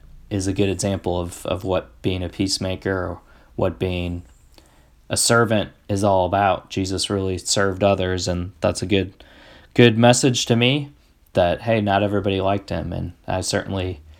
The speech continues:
experience that from time to time, and I'm guessing you experience that from time to time as well in your life.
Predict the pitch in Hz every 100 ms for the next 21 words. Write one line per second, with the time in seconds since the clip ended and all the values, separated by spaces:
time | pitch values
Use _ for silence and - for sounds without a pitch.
0 | - - - - 107 101 95 92 - 85
1 | - 98 92 92 90 87 90 95 90 90
2 | 87 90 95 87 95 92 95 90 - 92
3 | 90 87 - - - 104 - 90 87 98
4 | 98 98 101 101 98 92 90 - - 98
5 | 95 95 90 90 92